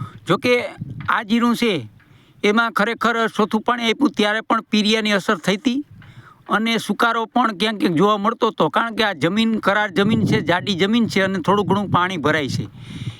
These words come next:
એથી થોડોક તકલીફ થઈ હતી. અને હવામાન પણ અવાર ખરાબ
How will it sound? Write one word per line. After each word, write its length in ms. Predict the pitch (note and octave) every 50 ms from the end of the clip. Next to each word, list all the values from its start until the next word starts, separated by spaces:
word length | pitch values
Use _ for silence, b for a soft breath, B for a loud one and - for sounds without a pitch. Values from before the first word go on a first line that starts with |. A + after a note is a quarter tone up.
| B B B
એથી 380 | F#3 G#3 - - A3+ A#3+ A#3+ A#3
થોડોક 320 | - A3 G#3+ A3+ A3+ - - - - -
તકલીફ 300 | - G#3+ - A3+ A3+ A3+
થઈ 200 | - - G#3+ A3+
હતી. 340 | A3+ - B3 A#3 A3+ A3+ - - - -
અને 160 | - F#3+ G3 F#3
હવામાન 360 | F3 F#3 D#4 - G#3+ F#3+ -
પણ 140 | - - G#3
અવાર 240 | G3+ G3+ G3+ G3
ખરાબ 380 | - - F3 F#3 F#3+ G3+ -